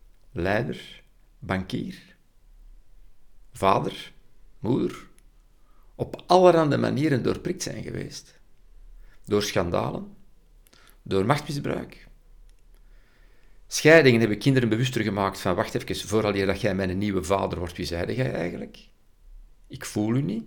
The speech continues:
ik weet niet wat uw bedoeling is met ons moeder. Zet maar eens een nieuwe priester in een dorp." Dus de verbinding,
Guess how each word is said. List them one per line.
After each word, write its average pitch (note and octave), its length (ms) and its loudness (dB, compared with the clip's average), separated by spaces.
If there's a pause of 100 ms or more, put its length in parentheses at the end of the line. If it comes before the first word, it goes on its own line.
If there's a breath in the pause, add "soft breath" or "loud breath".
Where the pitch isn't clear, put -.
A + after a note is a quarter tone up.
(120)
ik - 80 -8
weet A2+ 100 0
niet F#2+ 80 -4
wat G2 100 2
uw G2+ 80 -4
bedoeling B2 420 0
is F3+ 100 -8
met - 100 -6
ons E3+ 160 -6
moeder. A3 440 -8 (1700 soft breath)
Zet - 200 -4
maar B2+ 100 2
eens B2+ 100 0
een C3+ 80 4
nieuwe D3 200 2
priester D3+ 340 -2
in D3+ 80 -2
een D3+ 140 0
dorp." F#3 320 0 (1900 soft breath)
Dus G2+ 140 -6
de A2+ 100 2
verbinding, A#2 720 2